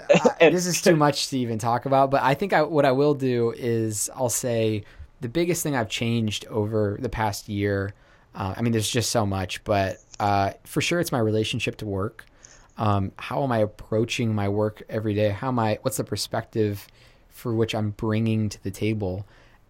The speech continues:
Speaker 2: The simplest way of putting where it was and where it is now is I was approaching it from a place of trying to do the right thing and trying to, um, m-, make things happen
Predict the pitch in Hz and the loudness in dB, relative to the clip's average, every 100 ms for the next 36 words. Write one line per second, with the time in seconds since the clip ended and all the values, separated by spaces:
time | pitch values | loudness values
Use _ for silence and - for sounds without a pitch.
0 | _ - 117 165 151 139 135 - 127 120 | _ -4 2 2 4 4 4 2 0 0
1 | 110 110 110 92 101 104 104 113 123 117 | 0 2 2 0 0 0 2 2 -2 -4
2 | 104 104 98 98 95 107 131 160 - 120 | -2 -2 -2 -4 -6 -6 -6 -6 -4 2
3 | 110 107 107 104 - 117 107 113 113 107 | 4 4 0 -4 -6 -4 0 0 -2 -8
4 | - 127 - 135 123 117 - - - - | -6 -6 -4 -2 0 0 -4 -16 -20 -20
5 | - - 135 117 107 110 - - - 113 | -20 -8 -2 2 2 0 -4 -10 -2 0
6 | 107 101 - 104 - - - 107 107 113 | 2 0 -4 -6 -6 -8 -4 -2 -2 0
7 | 123 123 - 117 113 113 107 110 117 101 | 0 -2 -4 0 2 4 2 0 -2 0
8 | 107 - - 104 104 135 151 - 110 - | 0 -2 -4 -2 0 0 -2 -4 -4 -4
9 | - 107 104 107 110 107 - 113 107 104 | -4 -2 0 0 0 -4 -4 0 2 2
10 | 107 101 - - - - - 98 95 92 | 2 -2 -6 -20 -18 -10 -4 -2 -2 -2
11 | 101 - _ - - - - _ _ - | -6 -10 _ -20 -18 -14 -14 _ _ -12
12 | 143 - 117 120 - 120 117 - 98 110 | -12 -2 0 0 0 0 0 -2 -4 -2
13 | 185 185 202 | -2 -4 -4